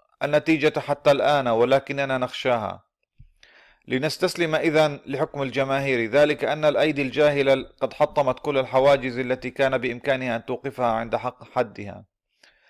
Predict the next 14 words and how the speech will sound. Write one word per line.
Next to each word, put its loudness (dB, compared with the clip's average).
وهذه 6
الجماهير 4
التي 4
ابتدأ 4
الناس 0
يتحدثون 0
عنها 2
بكثرة 0
لا 6
تزال 2
معرفتنا 0
بها 0
ضعيفة 0
جدًا، -6